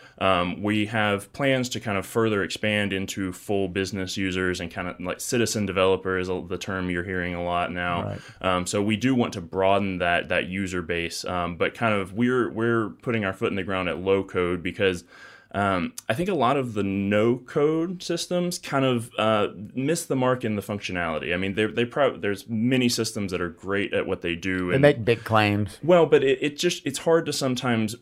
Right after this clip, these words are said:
Speaker 1: really get the functionality you need out of that. Um, and that's where more of this low code can kind of capitalize on the efficiency gains, because, uh, I say this coming as a software developer,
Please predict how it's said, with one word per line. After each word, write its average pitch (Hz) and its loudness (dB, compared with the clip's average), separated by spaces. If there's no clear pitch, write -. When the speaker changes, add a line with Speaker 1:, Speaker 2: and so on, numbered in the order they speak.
Speaker 1:
really 131 2
get 107 0
the 101 -6
functionality 90 -4
you 82 -6
need 82 -2
out 67 -4
of 65 -10
that. - -2
Um, 87 0
and 95 -2
that's 120 0
where 107 2
more 101 2
of 92 -2
this 101 -6
low 123 -2
code 85 -4
can 92 -4
kind 104 -2
of 85 -4
capitalize 120 -2
on 101 0
the 98 0
efficiency 117 -4
gains, 87 0
because, 90 -4
uh, - -18
I 104 0
say 127 2
this 101 0
coming 113 0
as 92 2
a 85 -4
software 92 2
developer, 85 0